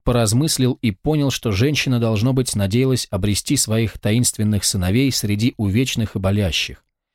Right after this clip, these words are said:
или, по крайней мере, хоть что-нибудь о них разузнать. Из тех, кто обретал помощь и приют у жрецов, половина были люди заезжие. Но болезнь часто пробуждает у человека желание выговориться.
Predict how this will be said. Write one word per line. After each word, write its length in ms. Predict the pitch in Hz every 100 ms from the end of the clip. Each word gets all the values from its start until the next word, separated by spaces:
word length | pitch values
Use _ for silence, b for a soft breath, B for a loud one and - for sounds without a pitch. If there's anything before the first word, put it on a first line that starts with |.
| b
или, 200 | 101 104
по 140 | 101 98
крайней 320 | 135 147 147
мере, 320 | 147 135 120 b b
хоть 160 | - 120
что-нибудь 580 | - 139 156 139 135
о 40 | 113
них 200 | 113 -
разузнать. 640 | 104 104 87 80 69 - _ _ _ _ _ _ _ -
Из 220 | - -
тех, 260 | 160 175 -
кто 240 | - 139
обретал 540 | 117 113 117 - 131 113
помощь 420 | 147 135 110 -
и 100 | 110
приют 360 | 98 107 123 -
у 80 | 101
жрецов, 560 | 92 90 - 156 - _ _ _ -
половина 400 | 110 107 160 131
были 240 | 131 143
люди 200 | 120 135
заезжие. 720 | 113 113 113 127 78 67 69 - _ _ _ -
Но 220 | 120 190
болезнь 440 | 131 113 160 131 113
часто 380 | - 190 -
пробуждает 560 | - 95 95 92 110 107 -
у 80 |
человека 460 | - 98 92 107 101
желание 440 | 87 101 104 98
выговориться. 720 | 90 98 85 87 82 78 -